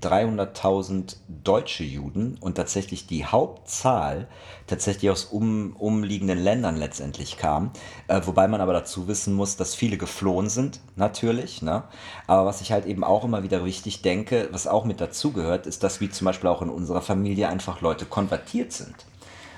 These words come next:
und sich damit da quasi sozusagen in eine, in eine andere Richtung reinbewegt haben. Das wird die Minderheit gewesen sein,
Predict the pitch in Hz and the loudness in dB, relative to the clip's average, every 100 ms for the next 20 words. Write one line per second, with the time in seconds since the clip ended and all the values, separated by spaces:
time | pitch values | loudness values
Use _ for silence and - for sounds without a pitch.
0 | - 90 92 90 - 82 85 - 107 101 | -10 -2 -2 0 2 2 2 2 2 2
1 | - 90 82 82 104 107 - 101 80 80 | 0 2 2 0 -4 -2 -4 -4 0 2
2 | 80 98 90 101 98 95 92 87 92 85 | 2 0 -2 0 0 0 0 0 0 0
3 | 139 - 120 73 76 71 69 67 - 69 | -2 -2 -4 -2 -2 -2 -6 -8 -4 -4
4 | 76 - - 107 - 101 104 110 123 117 | -2 -2 0 0 0 0 2 4 6 6
5 | 80 82 82 85 80 78 78 73 71 | 4 2 -4 -6 -4 -4 -4 -2 -2